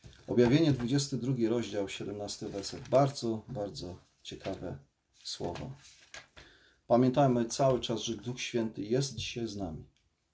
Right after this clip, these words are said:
Jest na ziemi, tak samo jak Jezus Chrystus, tylko nie w formie cielesnej, ale jest z nami. Czy się z tym zgodzisz? Jezus dał nam taką obietnicę,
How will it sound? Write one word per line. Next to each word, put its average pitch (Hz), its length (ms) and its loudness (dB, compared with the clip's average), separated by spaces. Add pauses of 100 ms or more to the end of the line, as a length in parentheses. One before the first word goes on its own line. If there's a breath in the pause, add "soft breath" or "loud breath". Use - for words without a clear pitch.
(280)
Jest 120 260 2
na 147 160 8
ziemi, 123 320 4
tak 113 240 -6
samo 113 280 0
jak 101 200 -4
Jezus 104 300 -6
Chrystus, - 640 -2 (420)
tylko 104 280 -2
nie 131 160 8
w 139 100 0
formie 107 420 -2
cielesnej, 127 640 0
ale 196 120 2
jest 190 140 0
z - 40 -2
nami. 123 340 4
Czy 120 140 -4
się 139 140 -2
z - 80 -4
tym 147 160 0
zgodzisz? 123 460 0
Jezus 113 300 -6
dał 120 220 4
nam 101 140 -2
taką 107 280 -8
obietnicę, 123 600 -2